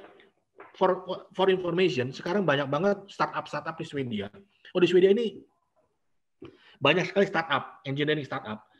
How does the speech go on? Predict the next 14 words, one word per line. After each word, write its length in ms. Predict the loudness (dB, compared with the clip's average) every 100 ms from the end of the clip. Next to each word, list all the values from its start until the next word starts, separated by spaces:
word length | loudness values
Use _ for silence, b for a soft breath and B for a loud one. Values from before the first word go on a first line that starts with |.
| b
Itu 240 | -4 -2 0
semua 240 | 0 2
mainnya 320 | 2 2 2
di, 240 | 0 -2 -4
di, 320 | -2 -2 -2
di 80 | 0
domainnya 400 | 0 2 0 2
tuh 160 | 2
big 240 | 2 0 0
data 480 | -2 -2 -4 -4 -10 _
kayak 160 | -8 -6
gini. 200 | -6 -4
Kayak 160 | -6 -8
s-, 160 | -14